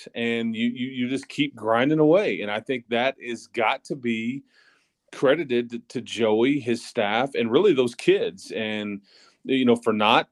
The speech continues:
you know, ha-, saying, "Here we go again." And we've talked about some of this stuff, but, like, there it is right there on, on paper in, in a, in a kind of a formula that's been put together that suggests to you this should not have happened, and yet it did. And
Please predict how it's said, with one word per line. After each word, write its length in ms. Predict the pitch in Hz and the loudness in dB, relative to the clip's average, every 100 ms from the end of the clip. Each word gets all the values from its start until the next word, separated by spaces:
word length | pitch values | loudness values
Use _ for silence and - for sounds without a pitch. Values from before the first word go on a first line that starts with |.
| _ | _
you 160 | 131 120 | -2 0
know, 120 | 113 | 0
ha-, 180 | 127 - | -4 -10
saying, 360 | - 120 107 | -4 -4 -2
"Here 140 | 120 117 | -2 -2
we 140 | 110 | -2
go 260 | 113 107 104 | 0 0 0
again." 260 | 101 98 | -4 -4
And 100 | 101 | -2
we've 120 | 147 | -2
talked 260 | - 180 - | 0 0 0
about 240 | 151 120 | -2 -2
some 180 | - 127 | -2 -2
of 80 | 110 | -2
this 140 | 107 | -6
stuff, 320 | - 117 117 - | -4 0 0 -2
but, 120 | 117 | -4
like, 200 | 113 110 | -4 -2
there 200 | 123 175 | 0 0
it 40 | |
is 280 | 156 165 156 | 0 -4 0
right 220 | 139 139 | 2 2
there 260 | 151 151 143 | 0 -2 0
on, 320 | 131 127 120 - _ _ _ _ _ 127 | -2 -2 -8 -10 _ _ _ _ _ -6
on 200 | 131 120 | -6 -2
paper 540 | 147 170 - 117 117 | -2 0 0 -2 0
in, 140 | 117 | -2
in 180 | 117 120 | -4 -4
a, 80 | 113 | -4
in 180 | 101 110 | -4 -6
a 60 | |
kind 180 | 98 139 | -4 -4
of 80 | 120 | -2
a 80 | 104 | -4
formula 760 | - - 175 208 117 104 120 | -2 2 2 2 0 0 0
that's 200 | 117 107 | -2 -8
been 140 | - 113 | -6 -4
put 200 | 135 123 | -2 -2
together 520 | 117 110 104 113 139 - _ _ - | -2 0 2 0 -2 -8 _ _ -8
that 400 | 117 123 127 - | 0 0 0 -4
suggests 540 | - 123 123 143 - | -12 -6 2 2 2
to 80 | 127 | -2
you 120 | 117 | -2
this 200 | 110 131 | 0 -2
should 260 | 135 - 123 | 0 -4 -2
not 240 | 104 113 | 0 2
have 100 | 151 | 2
happened, 460 | 127 139 233 95 87 | 2 2 2 -4 -8
and 220 | 110 117 | -6 0
yet 160 | 117 131 | 2 0
it 160 | 156 | -2
did. 480 | 127 190 113 82 98 | 2 2 0 -6 -16
And 460 | - 110 113 113 | -14 -12 -10 -12